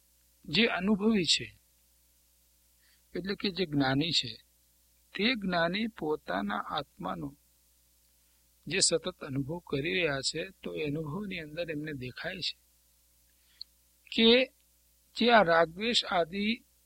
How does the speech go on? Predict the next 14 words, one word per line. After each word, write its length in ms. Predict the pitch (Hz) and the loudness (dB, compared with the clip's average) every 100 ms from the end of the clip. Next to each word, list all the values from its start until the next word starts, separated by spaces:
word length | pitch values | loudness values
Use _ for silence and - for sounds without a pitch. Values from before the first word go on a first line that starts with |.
| _ _ _ _ | _ _ _ _
એની 200 | 196 220 | -2 -2
પર્યાય 420 | 220 170 151 180 214 | 0 0 4 4 2
થાય 260 | 165 165 | 0 0
છે, 160 | 165 196 | 0 -6
એટલે 200 | 185 202 | -4 -4
સાધક 460 | - 127 120 - | -4 -2 -2 0
અવસ્થાની 540 | 151 147 - 139 127 120 | -2 -2 -4 -6 -4 -6
અંદર 340 | 120 120 196 - _ _ _ _ _ _ _ _ _ | -8 -8 -10 -14 _ _ _ _ _ _ _ _ _
ચાર 300 | 170 165 170 | 6 6 6
ગુણસ્થાનથી 680 | 160 160 - 151 151 - 170 | 2 -6 -4 -6 -4 -6 -4
સ-, 260 | - - _ _ _ _ _ _ _ _ _ _ - | -6 -8 _ _ _ _ _ _ _ _ _ _ -12
સાત 320 | - 151 143 | -6 -4 -4
ગુણસ્થાન 640 | 131 135 135 - - 127 | -8 -10 -10 -10 -10 -8
સુધી 500 | 123 - 117 - 139 | -4 -4 -6 -12 -12